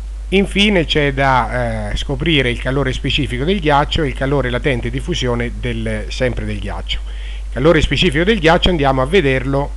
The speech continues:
per esempio su queste tabelle. Qui ci sono i calori specifici delle diverse sostanze e troviamo anche quello del ghiaccio.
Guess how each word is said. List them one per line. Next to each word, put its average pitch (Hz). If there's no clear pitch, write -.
per 185
esempio 160
su 143
queste 127
tabelle. 113
Qui 139
ci 131
sono 135
i 117
calori 127
specifici 139
delle 120
diverse 127
sostanze 202
e 143
troviamo 175
anche 156
quello 147
del 127
ghiaccio. 107